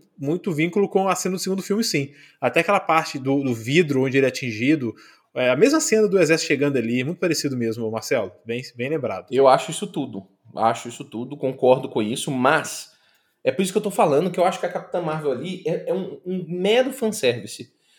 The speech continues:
Speaker 2: Porque, na verdade, e-, eles conseguiram fazer um episódio de What If que resume praticamente os primeiros filmes da, do, do, do M C U. Ali tem muito do Homem de Ferro dois,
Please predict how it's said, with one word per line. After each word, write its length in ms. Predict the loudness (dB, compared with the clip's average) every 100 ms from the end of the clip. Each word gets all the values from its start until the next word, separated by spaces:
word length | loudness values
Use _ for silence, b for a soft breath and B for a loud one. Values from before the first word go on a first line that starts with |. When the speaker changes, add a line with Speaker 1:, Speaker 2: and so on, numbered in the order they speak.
| _ -8
Speaker 2:
Porque, 200 | 0 4
na 120 | 4
verdade, 720 | 4 4 4 4 2 -4 -8 -10
e-, 240 | -10 -6
eles 140 | -8
conseguiram 460 | -4 -4 -4 -4 -4
fazer 420 | -2 -4 -4 -6
um 140 | -4 -4
episódio 460 | -4 -4 -2 -4
de 40 | -4
What 240 | -2 -2
If 240 | -4 -10 -18 b b
que 120 | 2
resume 420 | 4 4 4 2
praticamente 840 | 2 0 -2 -2 -4 -2 -2 -4 -10 -12 _ -8
os 240 | -4 -4 -6
primeiros 440 | -2 2 2 0
filmes 280 | -4 -4 0
da, 600 | 0 2 4 2 0 -6 b b -10
do, 280 | -4 -4
do, 380 | -4 -4 -2 -2
do 140 | 0 -2
M 100 | -2
C 160 | -4
U. 220 | -4 -4 -10 _ _ _
Ali 220 | 0 0
tem 160 | 2 2
muito 300 | 4 2 2
do 100 | 4
Homem 240 | 4 2
de 80 | 0
Ferro 220 | 0 0
dois, 560 | 2 2 0 -8 -16